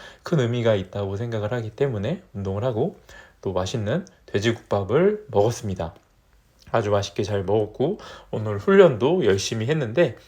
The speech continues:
어, 제가 생각하기에 오늘은 조금 욕심을 너무 이것저것 많이 내서, 어, 세트 수를 약간씩 줄이는 것도 좋을 것 같습니다.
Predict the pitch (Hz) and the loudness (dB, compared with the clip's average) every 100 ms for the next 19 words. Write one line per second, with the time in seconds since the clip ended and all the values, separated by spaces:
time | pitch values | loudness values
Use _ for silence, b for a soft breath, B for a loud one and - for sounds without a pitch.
0 | B B B - 98 95 98 156 185 190 | B B B -6 -4 -4 2 6 10 10
1 | 190 185 160 131 131 - 185 180 143 123 | 10 8 6 0 -2 -2 0 0 0 2
2 | 107 123 175 185 180 160 240 240 196 170 | 4 4 4 4 2 2 -2 0 2 4
3 | 180 - - 190 170 170 95 117 117 107 | 2 -2 0 2 4 4 2 2 0 2
4 | 131 131 127 123 107 85 104 110 98 87 | 2 4 0 0 0 -2 -2 -6 -2 -2
5 | 101 104 98 143 117 B B B - 90 | 0 -2 0 -2 -4 B B B -4 0
6 | 196 202 220 190 190 185 104 104 - 233 | 2 4 2 2 4 4 4 -2 2 4
7 | 233 208 220 - - 120 151 156 143 110 | 6 4 2 0 -2 0 2 2 2 0
8 | - 165 160 113 104 107 101 98 113 98 | 0 -4 -2 -4 -2 -4 -4 -8 -8 -4
9 | 90 | -6